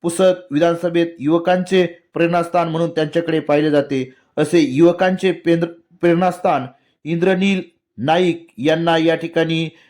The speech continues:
अ, राष्ट्रवादी काँग्रेसकडून या ठिकाणी उमेदवारी मिळण्याची दाट शक्यता आहे. आणि त्यांचा प्लस पॉइंट म्हणजे माजी मुख्यमंत्री वसंतराव नाईक यांचे ते नातू आहेत, त्यामुळं त्यांना या ठिकाणी तिकीट निश्चित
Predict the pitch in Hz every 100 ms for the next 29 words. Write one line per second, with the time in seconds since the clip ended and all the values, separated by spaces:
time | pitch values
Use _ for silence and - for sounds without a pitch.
0 | _ - 131 147 160 - 185 170 175 165
1 | 165 170 170 165 160 160 156 151 156 160
2 | 156 143 165 160 156 151 151 151 151 165
3 | 165 - _ 117 147 151 170 165 160 147
4 | 139 127 117 _ _ - 139 170 170 170
5 | 170 175 170 175 175 175 175 160 156 160
6 | 165 147 160 170 180 170 190 180 165 160
7 | 139 170 185 170 170 165 170 170 170 165
8 | 170 165 151 156 180 170 147 135 _ _
9 | _ - 160 170 170 170 160 160 143 160
10 | 151 160 156 170 165 _ _ - 147 180
11 | 170 - 127 147 156